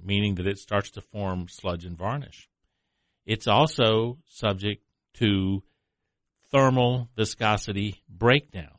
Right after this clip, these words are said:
meaning that it may actually at sometimes lose its viscosity and its ability to keep those two pieces of metal separated with the oil film. So that's not good, but it will run there for a while,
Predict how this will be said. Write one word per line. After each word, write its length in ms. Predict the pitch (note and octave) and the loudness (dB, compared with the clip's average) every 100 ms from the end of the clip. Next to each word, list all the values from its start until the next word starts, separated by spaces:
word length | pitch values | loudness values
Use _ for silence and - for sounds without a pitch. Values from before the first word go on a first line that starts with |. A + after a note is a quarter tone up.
| _ | _
meaning 360 | F#2+ G2+ G2 F#2 | -4 0 0 0
that 200 | F#2 F2+ | 0 0
it 160 | G2 G2+ | -2 -2
may 220 | A2+ G#2 | 0 0
actually 640 | G#2+ A2+ - A#2 A#2 A2 | 0 -2 -4 -2 -2 -2
at 160 | G#2+ - | -4 -6
sometimes 600 | A2+ A#2 - G#2 G#2+ F#2 | -10 -8 -4 -2 -2 -2
lose 340 | F2+ A#2 B2+ | 2 4 4
its 180 | A#2+ - | 2 -2
viscosity 680 | G#2+ F#2+ - F#2+ F#2+ - F#2+ | -6 -8 -4 -2 -2 -6 -6
and 120 | G2 | -6
its 80 | - | -8
ability 460 | F2+ G#2 B2+ F#2+ F2+ | -2 2 2 0 -6
to 80 | F2 | -8
keep 260 | A2 G2 | -10 -6
those 220 | G2 F#2+ | -2 -2
two 160 | - G#2 | -2 -8
pieces 400 | - G2+ G2+ F2 | -4 -6 -4 -6
of 80 | F2+ | -4
metal 260 | G#2+ C3 | -2 -2
separated 680 | F2+ G2 - E2+ E2+ F2+ F2 | -4 -4 -4 -2 0 -2 -4
with 120 | F2+ | -10
the 80 | - A2+ | -4 -2
oil 180 | D3+ | -2
film. 320 | - - - _ _ _ _ _ _ _ _ _ _ _ _ _ | -4 -14 -20 _ _ _ _ _ _ _ _ _ _ _ _ _
So 300 | - D3+ D3 | 4 6 6
that's 260 | C#3 C3+ - | 4 0 2
not 260 | C3 G#2+ | 0 0
good, 280 | F#2+ F#2 - - | 0 -2 -2 2
but 160 | B2 | 4
it 120 | F3+ | 4
will 200 | G#3 A3 | 6 6
run 240 | F#3+ A3 B3+ | 6 4 2
there 180 | E3+ D3 | 0 -2
for 140 | B2 | -2
a 60 | G#2 | 0
while, 480 | G2 E2 F2+ F2 | 0 0 -4 -14